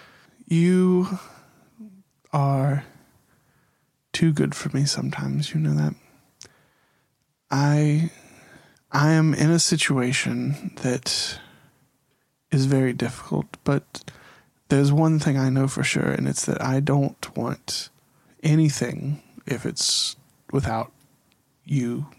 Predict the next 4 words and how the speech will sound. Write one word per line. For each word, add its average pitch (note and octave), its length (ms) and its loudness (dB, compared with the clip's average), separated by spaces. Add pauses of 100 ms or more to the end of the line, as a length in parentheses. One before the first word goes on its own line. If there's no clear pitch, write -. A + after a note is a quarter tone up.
(120)
with - 280 -8
me. - 220 -14 (520)
You C#3 680 2 (120)
have C3+ 680 -2